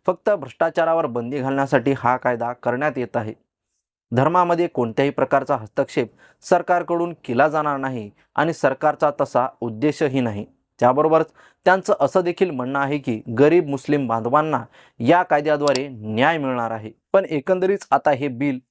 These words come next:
लोकसभा आणि राज्यसभेमध्ये पारित झालं आहे. याचा हे पडसाद कशा प्रकारे देशामधील व्यवस्थेवर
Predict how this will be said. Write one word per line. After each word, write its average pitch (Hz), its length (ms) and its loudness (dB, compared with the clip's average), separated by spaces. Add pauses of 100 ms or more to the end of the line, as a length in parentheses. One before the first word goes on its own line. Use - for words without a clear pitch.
लोकसभा 147 560 2
आणि 135 240 -4
राज्यसभेमध्ये 123 680 -2
पारित 120 380 -2
झालं 143 260 2
आहे. 120 200 0 (580)
याचा 175 260 2
हे 202 80 2
पडसाद 143 540 0
कशा 135 220 -2
प्रकारे 143 520 -2 (320)
देशामधील 147 760 0
व्यवस्थेवर 131 600 2